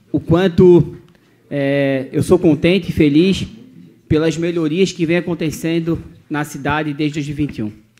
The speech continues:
Obviamente, diversos serviços precisam avançar e, quando eu subo à tribuna, eu faço questão de reconhecer que, por exemplo,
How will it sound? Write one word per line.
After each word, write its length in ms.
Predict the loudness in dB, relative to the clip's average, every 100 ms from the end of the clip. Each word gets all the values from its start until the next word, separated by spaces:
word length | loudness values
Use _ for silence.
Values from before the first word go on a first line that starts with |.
| _ _ -4
Obviamente, 580 | -2 0 0 -2 -2
diversos 440 | -4 -4 -2 -2 -2
serviços 480 | -4 -4 -6 -10 -12
precisam 420 | -12 -10 -6 -4
avançar 680 | -4 -6 -6 -4 -4 -8 _ _ _ _ _
e, 160 | -4 -2
quando 260 | -2 0
eu 60 | 0
subo 220 | -2 -4
à 80 | -2
tribuna, 380 | -4 -4 -4 -6
eu 40 |
faço 360 | -6 -8 -8 -8
questão 280 | -6 -6
de 120 | -6 -2
reconhecer 1000 | -2 -2 -2 -2 -4 -2 -2 -4 -12 _ _ _
que, 140 | -6
por 240 | 0 2 2
exemplo, 680 | -2 -4 -4 -4 -4 -6